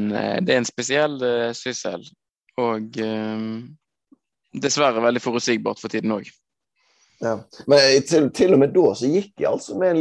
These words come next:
Speaker 2: liten følelse av, for, eh, jeg tullet jo, eller jeg tullet, jeg sa det på en måte litt med alvor, men jeg hadde jo på en måte lite sånn håp om at, eh, man skulle klare å stå de på slutten der, for det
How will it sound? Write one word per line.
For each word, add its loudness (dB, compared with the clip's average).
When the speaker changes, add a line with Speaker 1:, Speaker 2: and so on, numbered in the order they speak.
Speaker 2:
liten -6
følelse 2
av, -4
for, -2
eh, -2
jeg 0
tullet 0
jo, -2
eller 0
jeg -6
tullet, -8
jeg -8
sa -4
det -8
på -20
en -10
måte -8
litt -6
med -2
alvor, -6
men -10
jeg -2
hadde 2
jo 2
på 0
en -4
måte -8
lite -8
sånn -6
håp -4
om -2
at, -10
eh, 4
man -6
skulle -6
klare 0
å -12
stå -6
de -6
på -16
slutten -10
der, -14
for -6
det 2